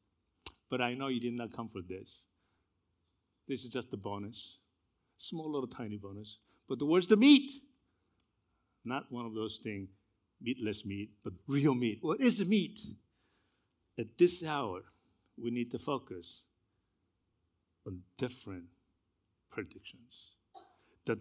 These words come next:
top ten predictions that's going to be real in your life. This is going to be transforming, uh, predictions. And that is reason why you are here. Ten predictions.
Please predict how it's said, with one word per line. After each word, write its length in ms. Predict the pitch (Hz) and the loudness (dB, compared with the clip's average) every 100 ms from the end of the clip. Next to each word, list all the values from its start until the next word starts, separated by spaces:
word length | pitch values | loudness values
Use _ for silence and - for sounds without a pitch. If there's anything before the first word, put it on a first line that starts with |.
| - | -4
top 320 | - - 254 - - _ _ | -2 2 2 2 -8 _ _
ten 360 | - - 170 135 - | -10 -6 -6 -6 -8
predictions 840 | 151 123 123 - 117 - - - - _ _ _ _ _ _ - | -6 -2 -4 -4 -14 -18 -20 -20 -20 _ _ _ _ _ _ -10
that's 180 | 113 - | -8 -6
going 280 | 127 127 123 | -4 -4 -6
to 80 | 123 | -6
be 300 | 117 107 110 | -4 -4 -4
real 480 | 127 202 151 95 92 _ _ | 0 4 2 0 -8 _ _
in 160 | 107 92 | -8 -8
your 160 | 90 85 | -10 -12
life. 180 | 87 85 _ - - _ _ _ - | -16 -18 _ -20 -20 _ _ _ -4
This 180 | 156 156 | -2 0
is 140 | 147 | 0
going 240 | 147 147 | 0 0
to 80 | 123 | -2
be 140 | 131 131 | -4 -4
transforming, 1000 | - 143 143 - - 269 220 156 110 95 - _ - | -4 -6 -6 -8 -2 4 6 4 2 -4 -14 _ -8
uh, 80 | 110 | -8
predictions. 720 | 101 127 98 98 - 95 - - - - - _ _ _ _ _ _ _ _ _ _ _ _ _ - | -2 -2 -2 -6 -10 -14 -18 -16 -16 -18 -20 _ _ _ _ _ _ _ _ _ _ _ _ _ -8
And 200 | 123 120 | -6 2
that 140 | 175 208 | 8 8
is 200 | 170 156 | 8 10
reason 300 | 185 170 156 | 8 8 0
why 140 | 147 | 0
you 240 | 147 135 139 | 0 0 0
are 100 | 123 | -2
here. 340 | 139 170 120 - _ _ _ _ _ _ _ _ | -2 -2 -4 -10 _ _ _ _ _ _ _ _
Ten 360 | - - 208 185 - | -8 -2 -2 -2 -2
predictions. 880 | 156 139 131 - 123 - - - | -2 -2 -6 -10 -14 -18 -18 -18